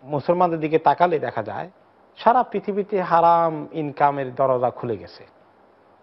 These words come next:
মুসলমানরাও তা থেকে পেছনে থাকবে কেন? তারাও সেদিকে রওনা হয়ে গেছে। আজকে ব্যবসা বাণিজ্যের মধ্যে সুদ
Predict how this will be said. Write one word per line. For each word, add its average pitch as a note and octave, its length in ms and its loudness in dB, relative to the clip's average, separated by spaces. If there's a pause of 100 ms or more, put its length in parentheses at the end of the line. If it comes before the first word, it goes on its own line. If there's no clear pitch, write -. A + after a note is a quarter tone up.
(260)
মুসলমানরাও F3+ 580 0
তা E3+ 140 2
থেকে E3+ 240 -6
পেছনে D3+ 340 -6
থাকবে B2+ 300 -4
কেন? A2+ 200 -8
তারাও F#3 340 0
সেদিকে C#3+ 260 -8
রওনা A2 220 -6
হয়ে G2+ 260 -10
গেছে। - 280 -20 (640)
আজকে C#3 460 0 (380)
ব্যবসা D3 280 2
বাণিজ্যের C#3+ 320 -2
মধ্যে C3+ 200 -2
সুদ C#3+ 200 -6